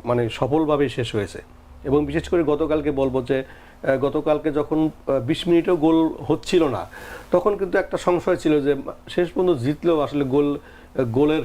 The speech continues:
সংখ্যাটা হয়তো বেশি করতে পারবে না। কিন্তু তারপরে আমরা, উম, আহ, দেখলাম যে মেয়েরা একদমই,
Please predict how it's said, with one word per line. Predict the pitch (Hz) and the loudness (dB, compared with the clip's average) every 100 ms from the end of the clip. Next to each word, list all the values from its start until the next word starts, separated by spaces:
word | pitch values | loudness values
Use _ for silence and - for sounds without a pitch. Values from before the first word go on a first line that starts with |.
| - | -2
সংখ্যাটা | 139 143 139 | -2 0 0
হয়তো | 123 127 135 | 0 0 -2
বেশি | 127 117 | -2 -2
করতে | 120 180 - | -2 0 0
পারবে | 139 117 98 | 0 -2 -4
না। | 95 - - - - | -8 -14 -20 -20 -2
কিন্তু | 156 165 | 0 4
তারপরে | 170 165 185 165 | 2 2 2 2
আমরা, | 156 151 147 139 - | 4 4 4 2 0
উম, | 107 143 | -2 0
আহ, | 135 127 | 2 2
দেখলাম | 123 143 147 135 | 0 0 0 0
যে | 139 131 | 0 0
মেয়েরা | 127 131 131 | 0 0 0
একদমই, | 127 123 151 151 | -2 0 2 2